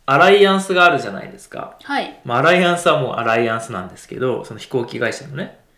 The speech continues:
Speaker 1: あるじゃないですか。
Speaker 2: はい。
Speaker 1: で、それを、まあ、うまく使えば、あの、乗り継いでね、いろんな航空会社の乗り継いでいって、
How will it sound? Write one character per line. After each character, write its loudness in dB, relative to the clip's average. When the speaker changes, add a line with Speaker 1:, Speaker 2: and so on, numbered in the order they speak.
Speaker 1:
あ -6
る -8
じ -10
ゃ -12
な -16
い -16
で -20
す -20
か。 -16
Speaker 2:
は -10
い。 -14
Speaker 1:
で、 -14
そ 0
れ 0
を、 0
ま -2
あ、 -20
う -10
ま 0
く -12
使 -6
え -6
ば、 4
あ -12
の、 -14
乗 -8
り -6
継 -8
い -6
で -14
ね、 -14
い -8
ろ -4
ん -8
な -4
航 -6
空 -8
会 -2
社 -12
の -14
乗 -16
り -12
継 -10
い -6
で -6
い -10
っ -14
て、 -4